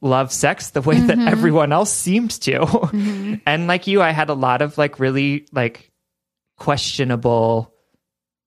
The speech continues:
Speaker 1: like, I, I used sex, honestly, most of the time as, like, a form of self-punishment,
Speaker 2: Mm-hmm.
Speaker 1: of, like,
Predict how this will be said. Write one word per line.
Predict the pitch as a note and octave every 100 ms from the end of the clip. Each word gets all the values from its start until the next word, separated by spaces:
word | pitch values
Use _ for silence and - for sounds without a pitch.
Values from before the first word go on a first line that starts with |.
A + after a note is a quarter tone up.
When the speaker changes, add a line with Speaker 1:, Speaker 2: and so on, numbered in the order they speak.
| _ _ _ _
Speaker 1:
like, | C#3 D3+
I, | D3 D3
I | C#3 D3+
used | D#3+ E3 D#3+ -
sex, | C3 C#3 -
honestly, | C3 C3 B2+ D3 D3
most | C#3+ B2+ -
of | C3
the |
time | B2+ C3 B2+
as, | A#2+ A#2+
like, | A2+
a | A#2+
form | - A#2 A2+
of | A2+
self-punishment, | - G#2+ - G#2+ C3+ - - C#3 G#3
Speaker 2:
Mm-hmm. |
Speaker 1:
of, | C#3 -
like, | B2 -